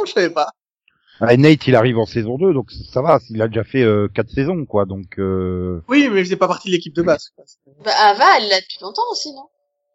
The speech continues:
Speaker 1: Trois saisons, je crois.
Speaker 2: Ah, et, et il y a Gideon qui est là aussi depuis le début, hein, je me rappelle, ça en fait trois, en fait, qui sont là depuis le début.
Speaker 1: C'est vrai que c'est toujours la même actrice.
Speaker 2: Oui, Ava, elle est là depuis la saison trois, euh, comme Zari d'ailleurs, euh,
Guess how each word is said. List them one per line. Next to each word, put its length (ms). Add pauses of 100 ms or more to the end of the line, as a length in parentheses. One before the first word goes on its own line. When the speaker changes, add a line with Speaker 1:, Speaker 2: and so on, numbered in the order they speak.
(100)
Speaker 1:
Trois 180
saisons, 280
je 60
crois. 180 (880)
Speaker 2:
Ah, 180
et, 60
et 160
il 60
y 20
a 100
Gideon 460
qui 100
est 60
là 80
aussi 220
depuis 160
le 40
début, 300
hein, 180
je 80
me 60
rappelle, 240
ça 80
en 40
fait 140
trois, 280
en 140
fait, 200
qui 120
sont 140
là 100
depuis 160
le 60
début. 320 (1000)
Speaker 1:
C'est 120
vrai 60
que 80
c'est 60
toujours 220
la 80
même 120
actrice. 420 (460)
Speaker 2:
Oui, 120
Ava, 280
elle 60
est 60
là 120
depuis 180
la 80
saison 340
trois, 680
euh, 680
comme 160
Zari 300
d'ailleurs, 440
euh, 460